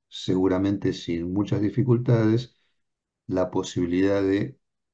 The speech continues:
ofrecer en ese espacio educativo un lugar para escuchar.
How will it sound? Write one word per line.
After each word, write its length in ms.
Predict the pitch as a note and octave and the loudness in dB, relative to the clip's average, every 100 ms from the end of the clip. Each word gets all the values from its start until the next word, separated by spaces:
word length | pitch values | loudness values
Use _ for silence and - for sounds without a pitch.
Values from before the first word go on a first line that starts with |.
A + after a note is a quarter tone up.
| _ _ _ _ _ _ _ | _ _ _ _ _ _ _
ofrecer 800 | - G2 - F#2+ - A2 F#2 - - | 0 0 2 0 4 2 2 -4 -8
en 200 | F#2 G2 | -4 -2
ese 220 | G2+ G#2 | -2 -4
espacio 400 | - A#2+ - A2+ | 0 -2 2 4
educativo 840 | A#2 B2 B2 B2+ A#2 A#2+ C3 - - _ _ _ _ _ | 4 4 0 2 4 4 4 0 -12 _ _ _ _ _
un 240 | G#2+ A2 G#2+ | 2 4 6
lugar 460 | G#2 G#2+ G#2+ - _ _ _ - | 6 6 2 -2 _ _ _ -6
para 160 | - | -4
escuchar. 460 | - - - - | -2 -4 -4 -8